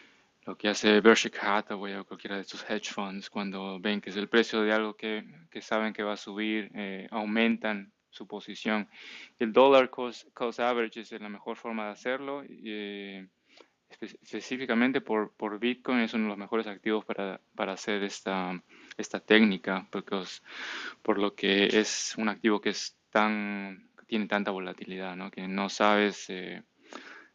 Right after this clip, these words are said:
cuándo, cuándo es un buen momento para entrar, realmente nunca, mm, nadie puede,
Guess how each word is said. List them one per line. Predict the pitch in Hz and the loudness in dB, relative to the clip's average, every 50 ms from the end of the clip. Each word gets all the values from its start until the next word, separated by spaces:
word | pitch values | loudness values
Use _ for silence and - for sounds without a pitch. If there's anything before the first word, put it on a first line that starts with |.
| _ _ _ | _ _ _
cuándo, | - - 104 104 107 104 101 95 | -4 0 2 2 4 2 0 0
cuándo | - 110 110 104 110 | 0 0 2 2 0
es | 104 - | -2 -2
un | 107 95 | -4 -2
buen | 107 107 | 0 0
momento | 107 107 104 107 107 113 104 | 2 2 0 0 -2 -4 -6
para | 101 95 95 | -8 -8 -8
entrar, | 95 92 110 110 110 | -4 -2 -4 -2 -2
realmente | 107 104 104 107 107 101 107 | -4 -4 -4 -4 -6 -6 -8
nunca, | 101 104 98 - 95 92 92 95 - | -10 -10 -10 -10 -12 -12 -12 -14 -12
mm, | - 104 104 101 98 98 98 92 92 92 92 92 | -10 -8 -6 -6 -6 -6 -6 -6 -8 -8 -8 -4
nadie | 95 101 104 110 110 107 104 | 0 2 2 2 0 -2 -4
puede, | - 107 104 104 104 104 101 101 95 95 92 | -6 -6 -6 -4 -4 -6 -6 -6 -8 -10 -12